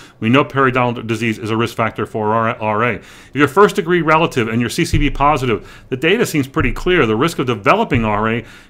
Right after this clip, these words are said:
could be as high as thirty-five percent, could be as low as ten percent, but I'm thinking it's closer to twenty to thirty-five percent. You wanna get s-, s-, um, dental screening on those individuals to make sure they're,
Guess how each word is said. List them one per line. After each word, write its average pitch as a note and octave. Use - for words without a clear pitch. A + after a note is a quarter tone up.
could G3
be G3+
as D3+
high B2+
as B2
thirty-five B2
percent, D3+
could C3+
be D3+
as C#3
low C#3
as C3
ten F3+
percent, A#2+
but B2+
I'm E3+
thinking D3+
it's B2+
closer C#3
to B2
twenty B2
to A#2+
thirty-five A2+
percent. D3+
You D#3
wanna F#3
get C#3
s-, -
s-, -
um, A#2+
dental C#3+
screening A2+
on G#2+
those A2
individuals A#2
to A#2+
make A2+
sure A#2+
they're, G#2+